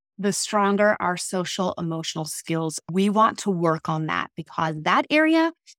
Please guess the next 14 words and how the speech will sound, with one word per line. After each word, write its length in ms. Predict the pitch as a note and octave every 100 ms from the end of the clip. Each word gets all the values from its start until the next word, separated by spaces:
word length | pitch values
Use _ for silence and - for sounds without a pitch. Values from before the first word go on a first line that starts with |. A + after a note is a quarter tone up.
| _ _
you 240 | G3 F3+ G3+
will 200 | A3+ C4
experience 840 | - - C4 C4+ C#4+ A#3 E3+ - _ _ _ _ -
frustrating 520 | A#3+ - A#3+ A3 A3
situations 880 | - G#3+ A#3 G3+ G3+ - E3+ D#3 D#3
in 160 | D#3 -
school, 960 | - - _ A3+ A#3 A#3 A#3 A#3 A#3 - _
in 240 | F3 F3+ E3
relationships, 1200 | - D3 G3+ A3 - A3 G#3 A#3 G#3+ G#3 - - -
and 300 | G3+ G3+ G3
in 240 | F#3+ F#3+
your 240 | F#3 F#3
workplace. 920 | E3 E3+ E3+ - - - - - - - _ _ _ _
So 320 | - F3